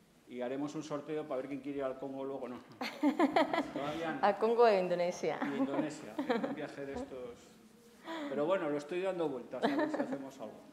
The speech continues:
Speaker 1: Bueno, gracias, Rebeca, por venir.
Speaker 2: Pues muchas
Speaker 1: Te
Speaker 2: gracias
Speaker 1: dejo.
Speaker 2: por la presentación. Y, y bueno, yo soy, me llamo Rebeca Atencia, como, y, y trabajo en África, ya no solamente en Congo, sino ahora en toda África.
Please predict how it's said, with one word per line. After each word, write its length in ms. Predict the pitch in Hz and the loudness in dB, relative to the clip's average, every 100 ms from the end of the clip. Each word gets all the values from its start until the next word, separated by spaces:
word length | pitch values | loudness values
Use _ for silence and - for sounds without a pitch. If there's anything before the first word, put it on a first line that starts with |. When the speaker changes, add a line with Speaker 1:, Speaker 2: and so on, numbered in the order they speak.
| - - - - - - - | -20 -20 -20 -20 -20 -20 -4
Speaker 1:
Bueno, 140 | 139 | 2
gracias, 260 | 147 160 156 | 2 2 0
Rebeca, 420 | 151 156 170 170 | 0 2 2 0
por 120 | 147 | 0
venir. 280 | 143 147 180 156 233 220 - - | 0 0 -2 -6 -12 -12 -14 -4
Speaker 2:
Pues 180 | 196 196 - | -2 -2 0
muchas 300 | 208 254 226 | 4 8 8
Speaker 1:
Te 60 | |
Speaker 2:
gracias 200 | 202 202 | 8 4
Speaker 1:
dejo. 120 | 214 208 | 2 2
Speaker 2:
por 80 | |
la 100 | 196 | 2
presentación. 760 | 190 185 190 180 185 196 196 180 - - - - - - | 2 2 2 4 4 6 4 4 0 -2 -10 -18 -12 -2
Y, 500 | 214 214 202 190 175 - | 2 4 4 4 2 0
y 80 | |
bueno, 300 | 202 214 175 160 - 190 | 2 2 0 -6 -14 -8
yo 100 | 196 | -8
soy, 260 | 208 220 - | -4 -4 -2
me 80 | 196 | 0
llamo 220 | 190 190 | 2 4
Rebeca 220 | 190 208 | 4 4
Atencia, 380 | 220 262 262 269 | 4 4 4 2
como, 300 | 262 202 190 | 0 0 0
y, 640 | 180 190 175 170 170 - - | 0 0 0 0 -2 -6 -8
y 100 | 170 | 0
trabajo 560 | 185 180 185 - 196 - | 4 6 4 2 0 0
en 160 | 180 | 2
África, 600 | 202 202 196 214 226 - | 2 2 0 2 4 4
ya 120 | 202 | 2
no 80 | 208 | 2
solamente 400 | 196 190 180 175 | 6 6 6 2
en 80 | 175 | 0
Congo, 260 | 240 208 170 | 0 0 -2
sino 200 | 175 175 | 0 2
ahora 120 | 185 | 2
en 100 | 180 | 2
toda 240 | 180 165 | 2 2
África. 360 | 160 - - 156 | 0 -4 -6 -6